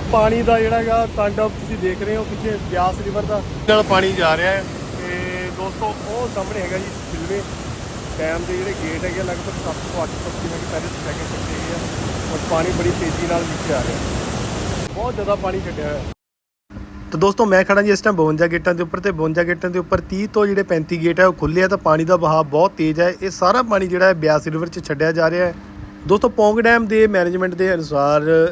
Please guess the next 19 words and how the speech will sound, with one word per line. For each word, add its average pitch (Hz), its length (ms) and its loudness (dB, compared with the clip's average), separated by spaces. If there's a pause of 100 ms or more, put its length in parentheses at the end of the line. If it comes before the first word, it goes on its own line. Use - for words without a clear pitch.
(540)
ਪੌਂਗ 180 240 4
ਡੈਮ 202 280 4 (120)
ਬੰਦ 180 240 4
'ਚੋਂ 170 200 0
ਲਗਭਗ 185 480 4
ਸੱਠ 190 280 2
ਹਜ਼ਾਰ 226 240 4
ਕਿਊਸਿਕ 160 340 -4
ਪਾਣੀ 160 260 0
ਜਿਹੜਾ 165 200 0
ਹੈ 170 120 4
ਉਹ 185 160 2
ਛੱਡਿਆ 156 320 2
ਜਾ 143 300 4
ਰਿਹਾ 151 140 2
ਹੈ 151 60 2
ਇਸ 143 140 -2
ਟਾਈਮ। 165 180 -4 (460)
ਔਰ 185 140 6